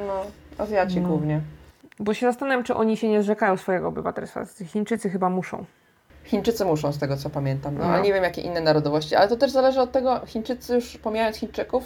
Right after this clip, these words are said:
Speaker 1: to chyba jeżeli, jeżeli ich kraj na to pozwala, no, tak jak, e, w Polsce jest, nie, że tam
Speaker 2: Mhm.
Speaker 1: nie mają przez to ten, to przez małżeństwo chyba mogą, w sensie
Speaker 2: No,
Speaker 1: mieć dwa,
Speaker 2: no,
Speaker 1: nie?
Speaker 2: możliwe.
Speaker 1: Bo to jest tylko, to jest tylko ta opcja właśnie małżeństwa, nie, w Korei.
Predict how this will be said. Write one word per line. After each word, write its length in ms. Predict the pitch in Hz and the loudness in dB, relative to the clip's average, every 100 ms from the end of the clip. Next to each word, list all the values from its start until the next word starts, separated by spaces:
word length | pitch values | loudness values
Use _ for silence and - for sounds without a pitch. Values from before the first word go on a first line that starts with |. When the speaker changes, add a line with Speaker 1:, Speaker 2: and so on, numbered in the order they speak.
| - | -2
Speaker 1:
to 180 | 220 214 | 2 2
chyba 300 | 214 220 220 | 0 2 2
jeżeli, 540 | 202 202 202 208 202 208 - - - - - - - | 2 0 -2 -2 -4 -8 -16 -20 -20 -20 -14 -10 2
jeżeli 440 | 190 220 226 226 | 6 6 6 2
ich 120 | - | -2
kraj 200 | - 175 | 4 4
na 100 | 170 | 4
to 100 | 165 | -2
pozwala, 560 | - 175 165 156 180 330 - - 208 | -4 -2 2 4 4 2 -8 -16 -8
no, 340 | 185 170 170 | -6 -4 -4
tak 140 | 175 | -4
jak, 200 | 175 160 - | -6 -6 -4
e, 300 | 165 160 165 | -2 -2 -4
w 160 | - | -10
Polsce 400 | - 160 156 165 | 0 0 2 0
jest, 260 | 190 294 - | 0 -2 -2
nie, 160 | 196 | -4
że 180 | 240 180 | 0 -2
tam 140 | - 180 | 0 0
Speaker 2:
Mhm. 240 | 226 262 - - - | 0 -2 -6 -20 -10
Speaker 1:
nie 140 | 175 | 0
mają 300 | 170 160 165 175 - - | 2 2 0 -6 -18 -14
przez 240 | - 156 | -6 -6
to 160 | 156 165 | -4 -6
ten, 200 | 156 156 | -4 -6
to 100 | 196 | -6
przez 200 | - 170 | -4 2
małżeństwo 480 | 180 175 170 - 285 | 2 4 0 -2 -4
chyba 200 | 294 294 | 0 0
mogą, 420 | 202 151 - 247 - - | 2 0 -4 -8 -14 -4
w 40 | |
sensie 120 | 240 233 | 0 2
Speaker 2:
No, 140 | 247 | 2
Speaker 1:
mieć 240 | 262 247 - | -2 -8 -12
dwa, 240 | - - | -8 -2
Speaker 2:
no, 60 | 208 | -2
Speaker 1:
nie? 60 | |
Speaker 2:
możliwe. 360 | 214 208 180 190 | 0 -2 -2 -2
Speaker 1:
Bo 80 | 202 | 2
to 100 | 220 | 2
jest 140 | 214 | 2
tylko, 220 | 240 233 | 4 6
to 100 | 226 | 8
jest 140 | 233 233 | 6 6
tylko 180 | 254 | 2
ta 120 | 233 - | 4 4
opcja 260 | 233 233 | 4 2
właśnie 240 | 202 - 190 | 2 0 -2
małżeństwa, 600 | 190 196 190 - - 139 | 0 0 -4 -4 -6 -6
nie, 140 | 170 | -6
w 80 | - | -6
Korei. 160 | - | -2